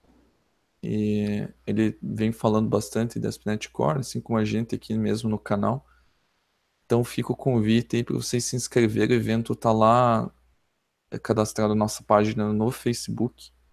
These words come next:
Então já marca como interesse ou que vai comparecer pra daí ser avisado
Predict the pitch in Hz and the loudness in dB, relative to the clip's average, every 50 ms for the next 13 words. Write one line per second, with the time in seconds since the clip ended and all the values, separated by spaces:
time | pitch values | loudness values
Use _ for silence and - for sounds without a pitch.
0 | _ _ _ _ _ _ - - 107 110 113 120 131 _ _ _ _ _ _ _ | _ _ _ _ _ _ -2 0 2 2 0 -2 -4 _ _ _ _ _ _ _
1 | - 104 107 107 107 104 110 117 - - - - - 117 113 107 104 107 113 - | -4 0 2 4 4 4 4 2 0 -6 -10 -4 -2 0 0 0 0 -2 -2 -6
2 | - - - - _ _ - - 110 107 - - 104 104 - 110 117 123 123 - | -8 -12 -20 -20 _ _ -8 -6 -6 -4 -2 0 0 2 4 2 2 2 0 -4
3 | - - 107 107 107 107 104 110 104 - - - - - - - - 110 104 107 | -2 0 0 2 2 2 0 -2 -4 -6 -8 -10 -12 -16 -16 -6 -2 0 0 0
4 | - - 113 110 - 113 113 117 117 117 - - - - - - - - 113 117 | 0 -2 -4 -2 -2 -2 0 -2 -2 -4 -6 -12 -12 -12 -10 -8 -4 -2 -2 -2
5 | 117 - - 127 127 185 127 120 120 117 - - - 127 123 120 127 127 117 107 | -2 -4 -4 -2 -2 0 0 0 0 0 -2 -2 0 0 0 0 0 -2 -2 0
6 | 104 104 104 113 117 113 104 101 104 101 104 - | 4 4 6 6 4 4 0 -2 -2 -4 -4 -8